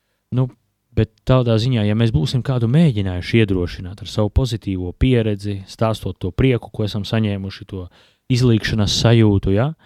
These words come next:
Jau mēs būsim izdarījuši to, ko varam, ja? Nu, ja viņš, tas cilvēks tomēr nepieņems lēmumu pieiet pie grēksūdzes, tad, nu, tur jau arī mēs neko nevaram neviens darīt, bet tas arī nebūs mūsu od-, atbildība, bet, eh,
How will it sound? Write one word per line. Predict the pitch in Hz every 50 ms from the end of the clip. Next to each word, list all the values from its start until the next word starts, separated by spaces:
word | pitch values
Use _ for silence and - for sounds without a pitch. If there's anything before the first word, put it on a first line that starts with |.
| _ _ _ _ _ _ _ _ _ _ -
Jau | 165 170
mēs | 165 160 143
būsim | 127 156 151 - - 123 135
izdarījuši | 143 139 123 120 110 104 98 - -
to, | - 139 131 117
ko | - 107 95
varam, | 92 104 101 101 92 87 82 85 85 87 - -
ja? | 98 101 107 117 120 113 _ _ _ _ _ _ _ _ -
Nu, | 143 156 170 _ _ _ -
ja | 123 123
viņš, | 117 113 - - - -
tas | - - -
cilvēks | - 135 123 117 107 104 - -
tomēr | - 127 113 110 110 104 101 98 98 92 - - - - -
nepieņems | 110 113 135 - - 139 120 107 104 104 95 -
lēmumu | - 113 117 120 113 107 101 101 98 87
pieiet | - - 127 123 117 110 107 101 95 -
pie | - 95 95
grēksūdzes, | 95 104 113 117 113 - - - 101 95 92 90 -
tad, | - 98
nu, | 92 107 101
tur | - - 101
jau | 95 90 92
arī | 90 90 90
mēs | 90 90 90 -
neko | - 92 - 95 92
nevaram | 92 92 92 92 92 87
neviens | 90 98 104 104 98 90 82 87
darīt, | 92 98 92 87 85 82 85 - -
bet | - 95 92 - - _ - _ _ _ _ _ _ _ _ _ _ _ _ _ - 113 101
tas | - 104 92 - -
arī | 101 95 98 95 92 90
nebūs | 90 95 95 98 101 101 95 101 98 92 -
mūsu | 101 98 92 - - 151
od-, | 120 98 110
atbildība, | 110 123 120 - - 92 87 87 85 90 87 87 82 87 85
bet, | 80 85 87 87 - - -
eh, | 92 87 85 87